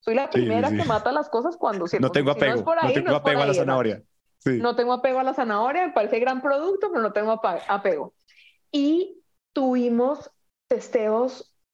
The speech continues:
Speaker 1: con intenciones de compra después de probar el producto por encima del noventa y cinco por ciento, que eso no pasa muy seguido. Uno está cruzando los dedos pa pasar del setenta o del ochenta, pasar del noventa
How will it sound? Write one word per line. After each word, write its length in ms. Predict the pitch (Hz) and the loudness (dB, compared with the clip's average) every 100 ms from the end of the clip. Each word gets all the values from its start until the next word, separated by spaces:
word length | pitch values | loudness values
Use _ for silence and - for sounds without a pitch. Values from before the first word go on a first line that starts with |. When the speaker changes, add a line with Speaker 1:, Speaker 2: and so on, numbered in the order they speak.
| _ _ | _ _
Speaker 1:
con 180 | 285 262 | -2 0
intenciones 580 | 247 226 190 214 196 196 | 0 0 0 0 0 2
de 100 | 254 | 0
compra 340 | 208 190 190 | 0 0 0
después 260 | 226 233 180 | 0 -2 -2
de 80 | 180 | -2
probar 280 | 233 214 175 | -2 0 0
el 80 | |
producto 400 | 165 220 185 180 | -2 -2 -2 -4
por 120 | - 202 | -2 -2
encima 280 | 196 170 165 | 0 -2 0
del 80 | 180 | 2
noventa 260 | 190 190 | 0 0
y 40 | 190 | -2
cinco 260 | 165 165 | -4 -6
por 160 | - 180 | -4 -4
ciento, 320 | - 180 - - _ - - - | -4 -8 -10 -20 _ -20 -20 -14
que 140 | - 226 | -2 0
eso 320 | 214 240 240 | 2 -2 0
no 380 | 240 226 214 214 | 2 4 2 0
pasa 400 | 196 180 175 160 | 0 0 0 0
muy 320 | 160 151 143 | 0 -2 -2
seguido. 500 | - 151 135 - 190 - | -2 -2 0 -4 -6 -6
Uno 240 | 196 220 | 0 2
está 320 | 214 220 254 247 | 2 2 0 2
cruzando 460 | 262 247 254 247 | 2 2 2 2
los 160 | 262 233 | 2 2
dedos 300 | 202 202 214 | 2 2 2
pa 140 | 254 | 0
pasar 340 | 247 196 185 175 | 0 0 0 0
del 160 | 214 | -2
setenta 460 | 214 208 196 208 208 | 0 -2 -2 0 0
o 40 | |
del 120 | 254 214 | 0 0
ochenta, 480 | 165 185 180 - - - - - | -2 -4 -2 -6 -6 -20 -12 0
pasar 300 | 185 185 170 | 2 2 2
del 120 | 208 | 2
noventa 760 | 262 214 196 196 190 226 - | 4 2 2 0 0 -2 -4